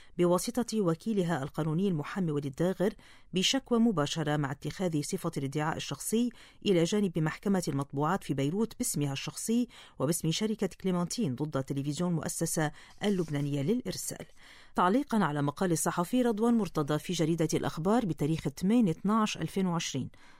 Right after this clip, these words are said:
أشار المدير العام لقوى الأمن الداخلي اللواء عماد عثمان إلى أنه فات كاتب المقال أيضاً ما ذكرته في مقابلتي مع مجلة الأمن: "اكذب، اكذب حتى يصدقك أحد ما".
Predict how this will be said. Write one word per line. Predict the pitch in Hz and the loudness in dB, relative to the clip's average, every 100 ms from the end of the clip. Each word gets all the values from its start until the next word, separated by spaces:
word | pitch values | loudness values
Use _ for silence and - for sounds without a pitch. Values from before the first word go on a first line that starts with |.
| _ - | _ -6
أشار | 160 196 165 | 0 2 4
المدير | 147 143 156 143 | 2 2 2 2
العام | 139 226 208 | 4 4 4
لقوى | 147 160 147 | 2 0 2
الأمن | 98 135 | 2 0
الداخلي | 127 135 - 175 220 | 0 -4 0 0 2
اللواء | 131 147 151 | 0 0 -2
عماد | 139 139 120 | -2 -4 -4
عثمان | 127 - 226 233 196 - - - | -6 2 4 4 2 -4 -8 0
إلى | 269 127 | 2 4
أنه | 147 143 202 | 2 2 0
فات | 226 151 160 | 0 0 0
كاتب | 147 139 208 - 220 | 0 0 -2 0 2
المقال | 220 208 - 233 220 | 2 2 2 0 2
أيضاً | 254 180 170 180 - - - - | 0 4 2 2 -2 -14 -10 -2
ما | 156 151 | 0 2
ذكرته | - - 226 214 196 | 0 -2 -2 -2 0
في | 202 220 214 | 0 2 2
مقابلتي | 185 - 160 196 214 - 190 185 | 2 0 0 2 0 0 0 0
مع | 123 | 0
مجلة | 123 135 180 185 208 | 0 0 0 0 0
الأمن: | - 220 135 - - _ - 233 | 2 2 2 -2 -14 _ -6 -4
"اكذب، | - 156 135 | -4 -2 -2
اكذب | - 254 202 220 185 - _ _ | -2 -4 2 2 2 -6 _ _
حتى | - 320 - 202 | -2 -2 0 2
يصدقك | 151 - 143 147 - 151 - | 2 0 -4 -4 -4 -4 0
أحد | 151 - - - 135 | 0 0 -2 -2 0
ما". | 220 240 131 | 2 2 0